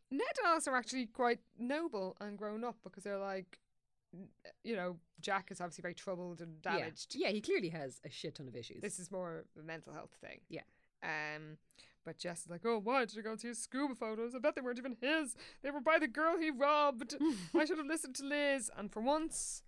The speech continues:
Speaker 1: she is actually feeling a moment of doubt. Now, I don't think she should be blaming herself for being
Speaker 2: No.
Speaker 1: attacked.
Speaker 2: Oh, no, no, no.
Speaker 1: But she should be blaming herself for a lot of things.
Speaker 2: <laughs>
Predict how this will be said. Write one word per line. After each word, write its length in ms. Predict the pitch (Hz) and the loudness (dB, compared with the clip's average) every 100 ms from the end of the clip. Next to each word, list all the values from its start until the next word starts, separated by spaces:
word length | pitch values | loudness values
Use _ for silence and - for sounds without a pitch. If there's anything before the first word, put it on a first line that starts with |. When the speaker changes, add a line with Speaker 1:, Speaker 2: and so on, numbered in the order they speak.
| - _ _ _ | -20 _ _ _
Speaker 1:
she 440 | - - 247 247 233 | -4 0 2 2 0
is 280 | 202 214 214 | 0 0 2
actually 320 | 196 214 214 | 0 -2 -4
feeling 240 | 214 208 | -4 -4
a 40 | 202 | -4
moment 220 | 202 202 | -4 -6
of 100 | 180 | -4
doubt. 260 | 196 208 | -2 -2
Now, 80 | 226 | -2
I 20 | |
don't 140 | 233 320 | 0 0
think 100 | 277 | -2
she 120 | 220 | -4
should 100 | 202 | -6
be 60 | 208 | -6
blaming 440 | 160 190 196 190 | -2 0 0 -2
herself 400 | 165 165 190 120 - | -6 -4 -2 -2 -8
for 80 | 175 | -10
being 320 | 170 160 156 214 | -8 -8 -8 0
Speaker 2:
No. 160 | 220 | 2
Speaker 1:
attacked. 220 | 170 180 - | 2 0 0
Speaker 2:
Oh, 60 | |
no, 200 | 269 247 143 | 2 2 0
no, 100 | 117 | -6
no. 60 | 104 | -4
Speaker 1:
But 140 | 214 - _ | -4 -6 _
she 120 | - | -12
should 100 | 392 | -8
be 120 | 508 571 | -2 0
blaming 120 | 285 | 0
herself 240 | 202 202 190 | 0 -2 -4
for 60 | |
a 60 | 160 | -2
lot 160 | 170 202 | -2 -2
of 60 | |
things. 300 | 165 156 185 | -4 -8 -8
Speaker 2:
<laughs> 40 | - | -12